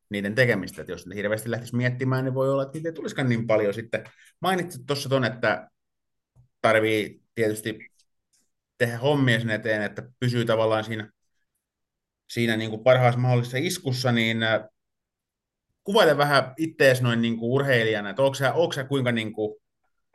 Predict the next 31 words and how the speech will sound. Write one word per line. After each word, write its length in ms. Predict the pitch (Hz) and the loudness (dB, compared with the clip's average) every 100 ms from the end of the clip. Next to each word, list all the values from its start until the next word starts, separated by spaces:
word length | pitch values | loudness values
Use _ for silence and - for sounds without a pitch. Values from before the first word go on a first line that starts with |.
| _ | _
m-, 180 | 135 160 | -4 0
miten 200 | 165 151 | 2 2
sä 60 | |
tykkää 320 | 131 127 135 127 | 0 0 2 2
treenata, 460 | 127 139 127 120 | 4 6 6 4
että 120 | 110 | 2
ootko 120 | 131 127 | 0 0
sä 100 | 123 | -2
niinku 560 | 113 113 110 98 - _ 135 | -2 -4 -6 -6 -10 _ -2
ko-, 180 | 135 135 | -2 2
kova 260 | 160 160 | 4 6
treenaaja 640 | - 147 143 135 131 127 123 | 4 2 4 4 4 2 2
tai, 400 | 131 127 123 - - _ _ _ _ - | 4 4 2 -4 -14 _ _ _ _ 0
tai 220 | 123 117 | 2 2
tota, 240 | 120 120 | 0 -4
kuinka, 500 | 123 139 127 123 - - | -2 0 0 -2 -6 -14
kuinka 240 | - 165 151 | -4 -2 2
tavallaan 520 | 131 127 117 117 113 | 4 6 6 4 0
sulla 160 | 117 117 | -4 -2
menee, 440 | 120 117 107 - _ _ _ - | -2 0 -4 -6 _ _ _ -2
menee 240 | 170 160 | 2 4
toi 200 | 127 131 | 6 6
arki, 260 | 139 123 104 | 6 4 0
että 140 | 98 | -4
kuinka, 340 | - 120 104 - _ _ _ | -4 -4 -4 -8 _ _ _
kuinka 200 | 214 185 | 4 4
paljon 300 | 151 131 117 | 6 6 6
teet 320 | 147 123 - - _ _ | 6 4 2 -12 _ _
itse 260 | 110 113 110 | -10 -6 -4
asiassa 360 | 101 110 - 120 | -4 -4 -2 0
duunia? 260 | 110 95 | 2 0